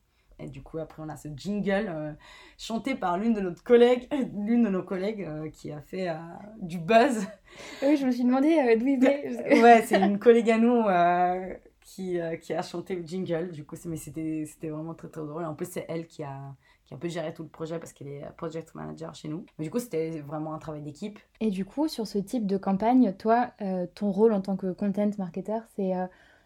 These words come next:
Speaker 2: donc tu collabores avec un copywriter, tu vas, euh, lui donner des feedbacks, tu vas gérer, euh, son travail ou tu coordonnes, tu, c'est quoi ton rôle ?
Speaker 1: Bah, en fait, maintenant, pour cette campagne, euh, c'était vraiment du project management avec le studio.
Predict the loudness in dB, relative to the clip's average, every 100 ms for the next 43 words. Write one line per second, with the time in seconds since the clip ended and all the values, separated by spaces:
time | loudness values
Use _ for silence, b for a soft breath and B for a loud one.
0 | _ -4 -4 -4 -4 0 2 2 2 0
1 | -2 -6 -4 -4 -6 -4 -4 -6 -8 -6
2 | -4 -6 -6 -8 -8 -8 -6 -4 -4 -4
3 | -6 -6 -4 -6 -6 -6 -4 -2 -2 -2
4 | -2 -4 -8 -8 -8 -6 -4 -6 -6 -10
5 | -14 -8 -6 -4 -4 -2 -4 -4 -8 -8
6 | -10 b b b -14 -10 -10 -8 -10 -10
7 | -14 -6 -4 -4 -4 -4 -4 -2 -2 -2
8 | -6 -6 -8 -10 -8 -6 -4 -2 -2 -4
9 | -8 _ -8 -6 -6 -6 -6 -8 -10 -12
10 | -8 -6 -4 -4 -4 -4 -8 -8 -8 -8
11 | -10 -8 -6 -6 -6 -6 -6 -4 -4 -4
12 | -6 -12 -12 -14 -10 -8 -8